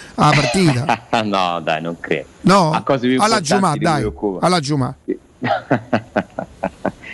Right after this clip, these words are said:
Speaker 2: Sei proprio, guarda, sei proprio, sei proprio terribile. Sei
Speaker 1: No, per
Speaker 2: terribile,
Speaker 1: controllare, per
Speaker 2: sei.
Speaker 1: controllare che tutto stia, stia, sia in regola.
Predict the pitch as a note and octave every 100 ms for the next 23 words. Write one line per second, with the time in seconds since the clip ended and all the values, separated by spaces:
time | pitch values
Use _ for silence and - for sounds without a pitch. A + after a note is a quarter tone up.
0 | - - - F#2+ F#2 F#2 F2 F2 F2 D#2+
1 | D#2 E2 F2+ F#2 E2+ E2+ E2 D#2+ D#2 D#2
2 | F#2 G2 F#2 F2+ E2 E2 D#2+ - - -
3 | B3 C#4+ F#3+ F#3+ - G3+ F#3+ A3+ B3 B3+
4 | F#3+ - G3 E3 G#3 A3+ E3+ - G#3 G3
5 | - F3+ F3 D3+ - D#3 D3+ C#3+ D#3 D3
6 | G3+ D3 C3 B2